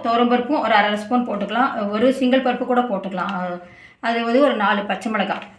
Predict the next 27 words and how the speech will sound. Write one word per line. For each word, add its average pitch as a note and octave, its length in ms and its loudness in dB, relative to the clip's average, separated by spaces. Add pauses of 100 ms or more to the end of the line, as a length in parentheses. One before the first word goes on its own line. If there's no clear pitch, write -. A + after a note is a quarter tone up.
(200)
இதெல்லாம் C4 320 4
என்ன B3 180 4
பண்ணியிருக்கேன், G#3+ 480 0 (500)
கொஞ்ச G3 140 -4 (120)
நேரம் A#3 240 0 (580)
ஊற B3+ 80 6 (100)
வச்சாச்சு. - 380 -4 (160)
இதுவுமே C#4+ 380 8 (580)
நம்ம A3+ 180 2
அந்த A3+ 160 0
பருப்புக்கு C4 400 4
ஊற B3 160 6
வைக்கும் A3+ 240 -2
போது A#3 120 2 (100)
இதுவும் A#3 320 2
ஊற G#3+ 160 0
வச்சுட்டு A#3 300 0 (360)
இதெல்லாம் G#3+ 340 6
என்ன G#3 140 2 (100)
பண்ணலாம், G#3+ 400 0
சேர்த்து G#3 380 -2
இதெல்லாம் G#3+ 300 4
அரைச்சிடலாம். F#3 520 0
இது F#3+ 140 0 (140)
மிக்ஸி G3+ 260 -6
ஜாரில் F3+ 300 0
போட்டுட்டு F#3 320 -4